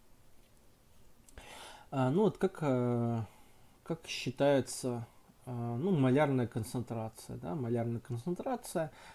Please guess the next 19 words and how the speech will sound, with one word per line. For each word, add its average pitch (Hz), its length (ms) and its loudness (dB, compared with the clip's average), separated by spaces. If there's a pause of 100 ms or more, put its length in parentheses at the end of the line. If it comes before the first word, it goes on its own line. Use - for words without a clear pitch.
(160)
рассчитывается 135 680 0
как, 190 340 -2 (380)
э, 127 160 0
концентрация, 131 1000 0
ну, 127 460 -2
там, 123 220 -8
например, 117 520 -2 (920)
в 131 100 -2
данном 131 240 6
случае 135 340 0
объемная, 185 560 6
да, 170 180 4
грамм 123 340 4
в 135 60 2
литре, 180 420 2 (800)
поделить 165 540 2
на 127 720 2
малярную 131 600 6
массу, 113 520 -4